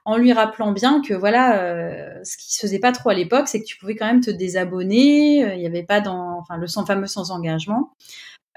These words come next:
Euh, et on avait travaillé comme ça. Je, je, je, de mémoire, euh, il me semble que, voilà, il y avait vraiment eu un design posé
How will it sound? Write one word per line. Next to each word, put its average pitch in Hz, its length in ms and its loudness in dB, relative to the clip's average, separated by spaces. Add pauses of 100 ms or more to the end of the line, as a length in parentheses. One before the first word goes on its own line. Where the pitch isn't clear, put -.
Euh, 165 440 -4 (140)
et 190 120 -8
on 196 100 0
avait 220 260 2
travaillé 220 480 2
comme 226 160 0
ça. 160 240 -6
Je, 196 280 -4
je, 196 440 2
je, 190 140 -8
de 226 120 0
mémoire, 254 440 6
euh, 202 220 -2
il 190 320 -16
me 180 40 -20
semble 262 300 -4
que, 226 60 -6
voilà, 185 240 -2
il 165 40 -6
y 175 40 -2
avait 190 160 -4
vraiment 233 220 2
eu 262 100 2
un 214 100 0
design 214 320 -2
posé 214 480 -4